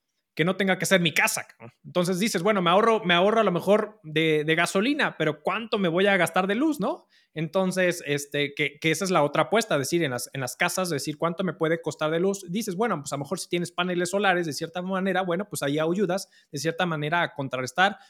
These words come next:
pero el tema de los paneles solares también es una inversión. O sea, al final,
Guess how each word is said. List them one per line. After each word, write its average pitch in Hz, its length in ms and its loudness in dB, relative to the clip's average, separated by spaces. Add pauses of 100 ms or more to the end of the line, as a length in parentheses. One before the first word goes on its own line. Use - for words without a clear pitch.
(160)
pero 131 140 -4
el 131 40 -16
tema 170 200 -2
de 147 60 0
los 127 100 -10
paneles 165 240 -4
solares 165 320 -2
también 123 240 -6
es 123 100 -10
una 139 80 -4
inversión. 135 400 0
O - 380 -16
sea, 147 100 0
al 143 80 -2
final, 190 380 0